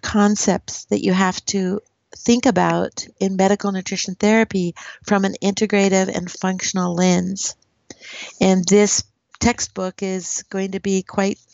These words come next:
hefty, and it's going to be used in medical schools, nursing schools. Uh, we already have some universities that have decided to adopt it,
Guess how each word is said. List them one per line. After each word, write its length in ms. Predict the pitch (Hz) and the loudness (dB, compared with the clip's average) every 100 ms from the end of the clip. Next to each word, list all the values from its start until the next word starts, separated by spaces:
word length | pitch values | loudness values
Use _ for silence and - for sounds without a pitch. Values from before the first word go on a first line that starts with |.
| _ _ _ _ _ - | _ _ _ _ _ -4
hefty, 460 | 233 - 185 190 196 | -4 -2 0 2 2
and 140 | 185 | 2
it's 240 | 180 - | -2 -2
going 280 | - 208 202 | 0 2 2
to 100 | 196 | 0
be 120 | 190 | 0
used 480 | 190 190 196 190 - | 0 2 2 2 4
in 260 | 190 180 180 | 2 2 2
medical 300 | 180 185 185 | 2 0 -4
schools, 540 | - 185 180 180 - | -2 2 2 2 -2
nursing 360 | 180 185 190 196 | -4 -4 -4 -4
schools. 680 | - - 185 175 180 - - - - - - - | -2 2 2 2 0 -4 -10 -20 -20 -20 -20 -6
Uh, 380 | 180 180 175 175 - - - - _ _ - | 2 4 4 2 -2 -16 -18 -20 _ _ 2
we 120 | 190 | 4
already 260 | 185 185 185 | 4 4 2
have 400 | 208 185 185 180 | 2 0 0 -4
some 340 | - - 190 190 | -6 0 0 0
universities 720 | 190 180 185 - 196 180 - | -4 -2 -4 -4 -4 -4 -2
that 120 | 175 | 0
have 200 | 175 170 - _ - | -2 -4 -16 _ -6
decided 480 | 180 196 185 175 | -2 2 2 2
to 140 | - 185 | -2 -2
adopt 440 | 175 170 175 - | 0 -2 -2 -6
it, 200 | 220 233 | -6 -8